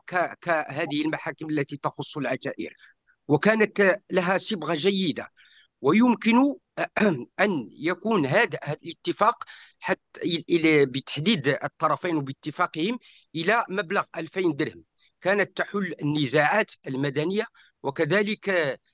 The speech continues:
آه، الزجرية التي كانت <clears throat> تصدر من طرف الوكيل العام، آه، أو الوكيل، آه، لدى مبت-، الممل-، آه، المحكمة الابتدائية،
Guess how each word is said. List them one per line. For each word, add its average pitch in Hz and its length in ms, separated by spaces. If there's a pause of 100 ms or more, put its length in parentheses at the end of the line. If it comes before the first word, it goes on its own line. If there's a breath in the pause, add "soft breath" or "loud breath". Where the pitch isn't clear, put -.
(240)
آه، 135 600
الزجرية 156 600 (460)
التي 156 360
كانت 180 580 (640)
<clears throat> 208 380
تصدر 160 360
من 156 120
طرف 185 340
الوكيل 143 720 (120)
العام، 131 380 (460)
آه، - 20
أو 143 360
الوكيل، 160 720
آه، 123 120
لدى 135 300
مبت-، 135 300
الممل-، 127 880
آه، 104 280
المحكمة 101 560
الابتدائية، 131 720